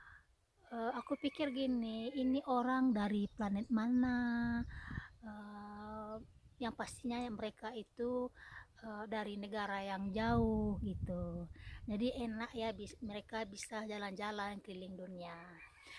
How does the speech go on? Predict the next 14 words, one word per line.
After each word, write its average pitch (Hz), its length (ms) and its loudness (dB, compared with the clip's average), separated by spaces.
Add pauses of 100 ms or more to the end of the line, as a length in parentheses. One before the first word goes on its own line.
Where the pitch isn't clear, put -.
(120)
Jadi 247 240 0
dari 262 240 6
situlah 214 720 -2 (520)
aku - 200 4
itu - 160 0
selalu 277 800 10
gimana 233 560 6
gitu 220 200 2
ya, 240 120 4
saya 254 160 6
melihat 233 400 8
orang 220 280 2
asing 214 440 2
itu, 262 320 2